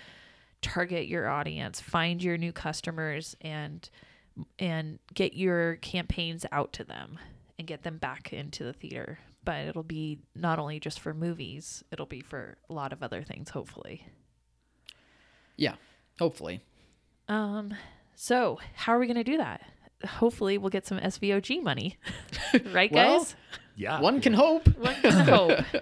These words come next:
Speaker 3: Well
Speaker 1: Remember that was a thing, Shuttered Venue Operators Grant?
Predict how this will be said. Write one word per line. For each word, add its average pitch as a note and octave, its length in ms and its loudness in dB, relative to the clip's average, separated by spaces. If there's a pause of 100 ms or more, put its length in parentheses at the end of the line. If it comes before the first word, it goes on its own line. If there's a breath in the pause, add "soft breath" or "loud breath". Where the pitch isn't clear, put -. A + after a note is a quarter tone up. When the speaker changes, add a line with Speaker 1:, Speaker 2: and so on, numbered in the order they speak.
(300)
Speaker 3:
Well G#3+ 120 2
Speaker 1:
Remember C4+ 340 8
that C#4+ 140 8
was C4 140 6
a C4+ 60 4
thing, C4+ 340 2
Shuttered C4 360 4
Venue B3 340 2
Operators A#3+ 640 4
Grant? C4 420 0